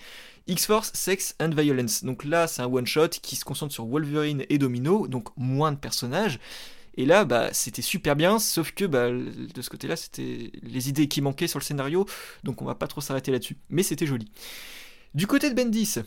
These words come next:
bah, l'écriture est super répétitive, on se tape des accumulations de bulles qui desservent complètement, euh, le, l'histoire.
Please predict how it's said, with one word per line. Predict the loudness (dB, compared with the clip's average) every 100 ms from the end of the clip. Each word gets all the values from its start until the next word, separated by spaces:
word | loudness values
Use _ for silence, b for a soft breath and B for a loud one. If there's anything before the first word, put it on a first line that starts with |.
| 0
bah, | 2
l'écriture | 2 -2 -2
est | -2
super | -2 -2 -4
répétitive, | -2 -6 -6 -2 2 2 2
on | 0
se | -2 -2 -4
tape | -2 -2
des | 0 0 2
accumulations | 2 2 2 2 2 0
de | 0
bulles | 0 0 -2 -2
qui | -6 -8 -4
desservent | -2 0 -2 -4 0
complètement, | 2 4 0 0 0 0 0
euh, | 0 2 2 2 2
le, | 2 0 0 -2 -2 -4 -8 -14 -12
l'histoire. | -8 -6 0 0 0